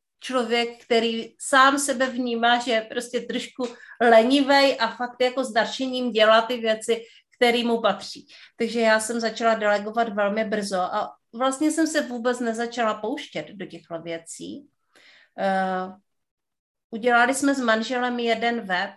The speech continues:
tedy manžel mi udělal jeden web a bylo to pro nás pro oba dva tak náročné, že jsme, eh, že jsem si říkala, "Tohle bylo <laughs> naposled," a ten další už mi dělal,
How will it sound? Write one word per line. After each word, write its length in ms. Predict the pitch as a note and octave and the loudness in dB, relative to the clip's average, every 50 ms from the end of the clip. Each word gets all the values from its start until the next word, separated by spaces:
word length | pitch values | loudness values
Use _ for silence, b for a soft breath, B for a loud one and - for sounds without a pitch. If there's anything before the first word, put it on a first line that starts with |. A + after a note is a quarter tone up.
| _ _ | _ _
tedy 220 | - A#3 A#3 A3+ | -4 -2 0 0
manžel 480 | A3 A3+ A#3+ B3+ B3+ B3 B3+ B3 A3 G#3+ | 0 2 2 0 0 0 -2 -2 -2 -2
mi 160 | G#3+ G#3+ - | -2 -4 -6
udělal 360 | - G3+ G3 G#3 G3+ G3+ G3+ | -6 -4 -4 -2 0 0 0
jeden 380 | G3+ G3 G3+ G3 G#3 G#3+ G#3 G3 | -2 -2 -4 -4 -4 -6 -4 -2
web 220 | G3 G3 G3 G3 | -2 -2 -2 -2
a 60 | G3 | -6
bylo 240 | G3+ G3+ G#3+ A3+ A#3+ | -6 -4 -4 -4 -4
to 100 | A#3 C4+ | -4 -6
pro 160 | C4 A#3+ A#3 | -6 -6 -4
nás 300 | A#3 A#3 A#3 A#3 A#3 A#3 | -2 0 0 0 -2 -4
pro 180 | - - G#3+ G3 | -6 -4 -4 -4
oba 200 | G#3 G3+ G3+ G#3 | -2 -2 -2 -2
dva 160 | G3 G3 G#3+ | -2 -2 -4
tak 240 | G#3+ - B3 A#3+ - | -4 -4 -8 -8 -6
náročné, 960 | F#3 E3 E3+ F3 F3 F3+ F#3 F#3 F3+ - - - - F3+ F3 E3 - - B B B B B B B B B - | -4 -2 -2 0 0 -2 -2 -4 -8 -10 -16 -16 -6 -4 -4 -4 -4 -6 B B B B B B B B B -6
že 140 | A3 A3 | -6 -4
jsme, 560 | G#3 G#3 - A3+ G#3 G3+ G3 G3 F#3+ F#3 - - | -4 -6 -6 -6 -2 0 0 0 0 0 -2 -4
eh, 420 | - G3+ G3 F#3+ F#3+ F#3+ F#3 - G3+ | -2 -2 0 0 0 -2 -4 -6 -8
že 100 | G#3+ G#3 | -10 -8
jsem 380 | G#3 A3 G#3+ G#3 G#3 G#3 G3 - | -6 -4 -4 -4 -6 -10 -12 -12
si 180 | - - A3+ A3 | -10 -10 -8 -8
říkala, 580 | G#3+ G#3 G3 G3+ - G3+ G3+ G3 G3 G3 G3 - | -8 -10 -8 -4 -2 0 0 0 0 -2 -6 -6
"Tohle 400 | - A3 G3+ G3+ A3 A3+ A#3+ B3 | -6 -6 -4 -2 0 2 2 2
bylo 320 | A#3+ - A3+ G#3+ A3 A#3+ A3+ | 2 0 0 0 0 0 2
<laughs> 40 | |
naposled," 880 | C4+ A3 F#3+ G3 - - G3+ G3 - - - - - G3 F#3 F#3 G3+ - - B B B B B C#4 B B | 0 -2 -2 -4 -6 -6 -6 -6 -4 -6 -4 -2 0 2 2 2 2 -2 -6 B B B B B -10 B B
a 40 | A#3+ - - | -12 -8 -6
ten 180 | A#3 A3+ A3+ | -6 -4 -2
další 420 | G3 F#3+ F#3+ G3 G3+ - A3 - G3+ | 0 0 0 -2 -2 -6 -8 -8 -8
už 120 | G3 G3+ | -8 -8
mi 140 | G3+ G3+ G3 | -8 -8 -6
dělal, 420 | F#3+ F#3+ F3+ F3+ F3+ F3+ F3+ F3+ | -4 -4 -2 0 2 2 0 0